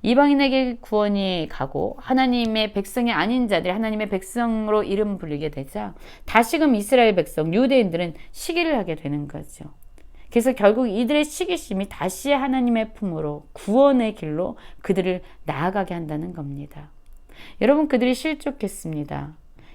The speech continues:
그것이 이방인들을 구원의 길로 인도하는 풍성함이 되었습니다. 그렇다면 하나님이 언약했던, 하나님이 택하셨던 이 유대인들이 다시금 하나님에게 돌아온다면,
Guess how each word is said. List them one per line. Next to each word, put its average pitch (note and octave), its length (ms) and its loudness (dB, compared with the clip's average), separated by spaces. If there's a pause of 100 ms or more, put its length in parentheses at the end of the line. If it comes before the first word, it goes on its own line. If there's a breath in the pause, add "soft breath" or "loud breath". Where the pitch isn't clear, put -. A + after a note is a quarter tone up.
(240 soft breath)
그것이 B3 580 4
이방인들을 G#3 1120 4 (120)
구원의 B3+ 440 6
길로 G#3+ 360 4
인도하는 G3 580 0
풍성함이 D4 640 -2
되었습니다. D3 800 -10 (480 soft breath)
그렇다면 D#3+ 840 -2 (720 soft breath)
하나님이 D4+ 840 4
언약했던, F3 880 0
하나님이 D4 760 2
택하셨던 G#3 800 -4
이 G3+ 340 2
유대인들이 D#3 840 -2 (400 soft breath)
다시금 D#4+ 500 2
하나님에게 B3 640 4
돌아온다면, D#3+ 840 0